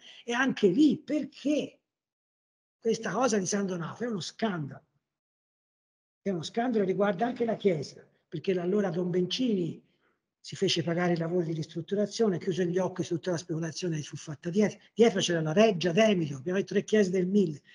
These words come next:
ma dietro questa chiesa qui, che è stata recuperata, pur quanto soffocata da tutto di più, c'è il rifacimento della, dei Demide. Dietro c'è la Reggia d'Emito, che è una cosa straordinaria.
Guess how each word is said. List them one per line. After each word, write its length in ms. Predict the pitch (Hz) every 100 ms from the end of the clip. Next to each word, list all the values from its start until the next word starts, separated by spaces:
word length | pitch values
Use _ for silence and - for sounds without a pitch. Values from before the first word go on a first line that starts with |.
| _
ma 140 | 208 233
dietro 400 | 247 208 175 -
questa 420 | 214 202 - 180
chiesa 520 | - 185 160 135 147
qui, 480 | 151 160 139 131 139 _ _
che 120 | -
è 20 |
stata 340 | 131 175 147 156
recuperata, 880 | 139 131 143 170 151 135 147 147 - _ _ _ _ _ _
pur 180 | 175 170
quanto 300 | 190 180 165
soffocata 680 | 185 170 180 - 196 160 151
da 140 | 147
tutto 320 | - 202 190
di 140 | 156 156
più, 440 | - 160 - - _ _ - _
c'è 280 | - 285 285
il 220 | 175 160
rifacimento 680 | 143 190 254 208 247 262 240
della, 520 | 190 165 156 147 143 131 - - _ _ _ _
dei 160 | 135 127
Demide. 600 | 220 202 143 - - _ _
Dietro 800 | 180 156 151 147 156 170 196 151
c'è 140 | 147
la 100 | 139
Reggia 260 | 180 185 147
d'Emito, 400 | 175 165 127 117
che 80 | 151
è 20 |
una 180 | 165 151
cosa 320 | 180 - -
straordinaria. 960 | - - 180 180 151 202 156 160 -